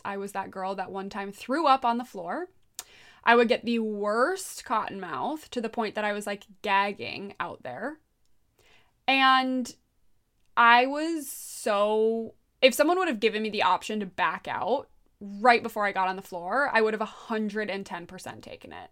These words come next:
I mean, I had the "I can't" mentality, and someone had to quite literally push me onto that floor, okay? So I'm laying in bed one night thinking about this. All of a sudden, I'm like, "Wait a minute, remember when you used to freak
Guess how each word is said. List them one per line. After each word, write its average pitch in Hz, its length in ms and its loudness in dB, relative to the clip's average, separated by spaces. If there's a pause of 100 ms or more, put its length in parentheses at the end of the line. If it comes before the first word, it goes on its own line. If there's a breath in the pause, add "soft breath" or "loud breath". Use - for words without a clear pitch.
I 226 80 2
mean, 208 360 -2 (440 loud breath)
I 226 200 8
had 233 340 4
the 220 200 -4
"I 202 200 0
can't" 190 440 -10
mentality, 196 800 -6
and 220 220 -4
someone 214 260 -6
had 208 260 -6
to 214 160 -10
quite 202 320 -10
literally 185 360 -8
push 180 300 -14
me - 120 -14
onto - 260 -16
that - 180 -8
floor, - 460 -12
okay? 214 380 -6 (540 loud breath)
So 277 260 2
I'm 277 120 2
laying 330 220 0
in 285 100 0
bed 202 200 0
one 185 160 -6
night 180 240 -8
thinking 196 280 -12
about 180 260 -10
this. 180 300 -10
All 190 180 -2
of 180 60 -8
a 185 40 -14
sudden, 185 240 -10
I'm 190 100 -6
like, 196 180 -8
"Wait 220 240 -4
a 208 40 -6
minute, 185 240 -8
remember 208 680 -4
when 202 640 -6 (160)
you 214 280 -6
used 202 400 -10
to 214 140 -6
freak 208 600 -10